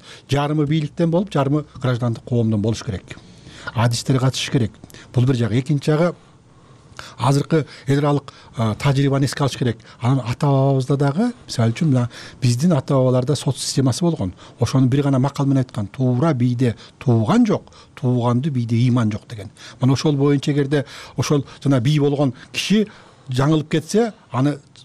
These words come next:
жумуштан алып койгон. Мына ушул принциптерди биз киргиз-, киргизишибиз керек. Бул бир жагы. Экинчи жагы, сот системасын формировать эткенде, түзгөндө бийликтин башка өкүлдөрү катышпаш керек. Эгерде катышса, ал деген сөз сага көз каранды болуп калат. Анткени бул мени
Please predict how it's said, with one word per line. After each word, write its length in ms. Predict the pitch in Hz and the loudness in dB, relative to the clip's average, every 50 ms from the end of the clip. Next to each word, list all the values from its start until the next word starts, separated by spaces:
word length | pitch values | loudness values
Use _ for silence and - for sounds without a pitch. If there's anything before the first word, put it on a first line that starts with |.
| - - | -8 -4
жумуштан 320 | 135 135 123 - 147 135 | -2 -2 0 0 0 2
алып 220 | 131 139 147 143 - | 2 2 0 0 0
койгон. 300 | 147 139 117 104 98 90 - - - - | -2 -2 0 -2 -6 -8 -10 -16 -8 -4
Мына 100 | 123 123 | -4 -2
ушул 200 | 117 - 139 123 | -2 -2 -4 -4
принциптерди 520 | - - 131 120 - - - 131 117 113 | -2 -2 -2 -2 -2 -4 -4 -4 -2 -2
биз 140 | 110 107 - | -4 -4 -2
киргиз-, 420 | - 123 117 117 113 - - - | -2 -2 -2 -2 -4 -6 -10 -4
киргизишибиз 560 | - 131 120 117 123 123 117 - - 156 147 131 | -2 0 0 0 0 -2 -4 -6 -4 -2 -2 0
керек. 320 | 131 104 98 - - - - - - - - - - - | -2 -2 -4 -6 -12 -20 -20 -20 -20 -20 -20 -14 -4 0
Бул 100 | 123 117 | 0 2
бир 120 | 127 123 | 2 2
жагы. 200 | 113 113 101 127 | 2 2 0 0
Экинчи 340 | 135 - 170 151 147 - 170 | 0 0 0 -2 0 0 0
жагы, 260 | 170 170 208 208 190 - - - - - | 2 2 2 0 0 -2 -8 -18 -18 -14
сот 280 | - - - 175 180 175 | -6 -2 0 0 0 0
системасын 580 | - - - - 170 170 170 156 - - 190 | -4 -6 -2 0 0 2 2 0 0 -2 -4
формировать 500 | - - 160 160 160 165 165 170 165 156 | -2 -2 0 2 2 2 4 2 2 0
эткенде, 320 | 170 - - - 190 196 196 | -2 -4 -2 0 0 0 0
түзгөндө 520 | - - - 151 147 131 117 107 104 98 - - - - - - | -2 -4 -2 0 0 0 0 0 -4 -6 -10 -14 -20 -20 -8 -2
бийликтин 440 | - 135 143 156 156 - - 185 165 | 0 2 2 2 2 0 0 0 0
башка 260 | 156 147 - - 165 | 0 0 -2 -2 -4
өкүлдөрү 280 | - - 156 151 156 151 | -2 -2 0 2 2 2
катышпаш 380 | 156 156 - - - 160 - | 0 -2 -2 -2 -2 -2 0
керек. 200 | - 151 120 107 - - - - - - | 0 0 -2 -2 -4 -10 -20 -20 -6 -2
Эгерде 320 | 143 139 160 165 156 170 | 0 2 2 2 2 0
катышса, 720 | - - - 175 170 - 190 175 - - - 285 262 233 - - - - - - - - - - | -2 -2 -2 -2 -2 0 0 -2 0 0 0 0 0 -2 -4 -10 -20 -20 -20 -20 -20 -20 -12 -4
ал 200 | - 131 165 175 | 0 2 2 2
деген 380 | 165 160 160 185 254 294 262 240 - - _ _ _ | 2 2 2 2 2 2 2 0 -2 -8 _ _ _
сөз 240 | - - 220 214 - | -4 -2 -2 0 0
сага 220 | - 170 160 170 | -2 -2 -2 0
көз 140 | 156 175 165 160 | 0 0 0 0
каранды 220 | 165 170 170 165 | 0 0 0 0
болуп 100 | - - | -2 -2
калат. 160 | 156 131 - 143 | -2 -2 -2 -2
Анткени 320 | 135 - 156 147 151 139 - - - - - | -2 -2 0 0 0 0 -2 -6 -14 -6 -2
бул 120 | 151 147 147 | 0 2 2
мени 220 | 147 139 143 135 | 2 2 2 0